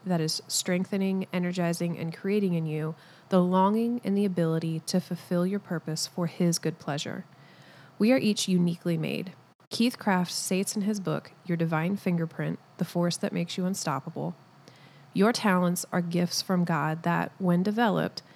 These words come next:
show the world a part of God that has never been seen before."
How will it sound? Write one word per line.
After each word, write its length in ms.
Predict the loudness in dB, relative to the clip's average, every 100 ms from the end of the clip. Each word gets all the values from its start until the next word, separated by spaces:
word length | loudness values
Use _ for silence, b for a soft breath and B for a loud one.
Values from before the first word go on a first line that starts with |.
| B B
show 280 | 2 4 6
the 100 | 6
world 320 | 4 4 4
a 80 | 0
part 260 | -2 0
of 140 | 0 0
God 300 | 0 2 0
that 100 | -2
has 160 | -2
never 420 | 0 2 2 0
been 220 | 0 0 0
seen 300 | 0 -2 -2
before." 480 | -6 -4 -6 -6